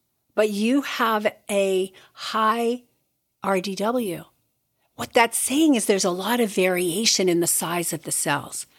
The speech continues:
So there might be a combination of an iron and a B twelve folate deficiency. So let's move on. We could spend an hour of that on just that alone, but it's, I'm giving you enough to get you started and get you thinking differently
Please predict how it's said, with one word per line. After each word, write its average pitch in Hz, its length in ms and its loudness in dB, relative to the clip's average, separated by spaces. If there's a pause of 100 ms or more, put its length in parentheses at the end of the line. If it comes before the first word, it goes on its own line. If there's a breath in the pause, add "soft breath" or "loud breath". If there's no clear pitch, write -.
(280 loud breath)
So 214 160 4
there 196 120 4
might 170 200 2
be 170 100 0
a 165 60 0
combination 165 800 0
of 160 260 -6
an 151 120 0
iron 156 360 -4
and 165 240 -2
a 190 60 -2
B 151 200 -2
twelve 143 460 -4 (380 loud breath)
folate 147 440 -2
deficiency. - 720 -6 (880 loud breath)
So - 160 2
let's 311 240 2
move 320 180 2
on. 170 300 2
We 247 120 0
could 254 160 0
spend 214 480 0 (300)
an 196 200 2
hour 185 260 4
of 165 140 -2
that 139 200 -2
on 165 300 2
just - 340 0
that 160 160 2
alone, 151 400 0
but 180 140 -4
it's, - 220 -8
I'm 233 140 -8
giving 294 320 -2
you - 80 4
enough 185 420 -2
to 202 100 -2
get 185 220 0
you - 60 -8
started 196 500 0
and 202 100 -2
get - 140 -2
you 196 100 -10
thinking 233 580 2
differently 262 680 0